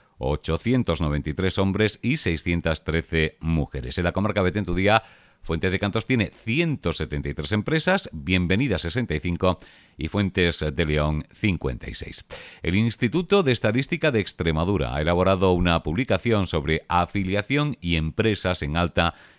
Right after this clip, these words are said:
en la Seguridad Social a fecha de diciembre de dos mil veinticuatro. El estudio refleja que la localidad de Monesterio cerró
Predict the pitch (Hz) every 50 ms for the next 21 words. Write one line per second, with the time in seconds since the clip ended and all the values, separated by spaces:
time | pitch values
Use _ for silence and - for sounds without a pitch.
0 | _ _ - 65 64 69 76 78 76 80 87 87 80 87 92 - 95 - 85 82
1 | 82 80 78 - 85 73 - 95 92 80 78 73 65 67 62 - - 87 87 85
2 | 80 76 71 73 76 73 62 64 58 57 57 58 64 62 58 57 64 62 - 85
3 | - - 135 117 87 - 65 62 - - - - - - - - 90 113 160 170
4 | - - 214 185 180 175 160 113 101 101 101 120 131 120 - 107 107 104 - -
5 | 78 76 71 69 69 69 69 73 71 - 78 82 85 80 95 98 - 101 104 107
6 | 110 113 - - 104 98 107 107 107 - - 113 110 113 120 135 151 170 185 190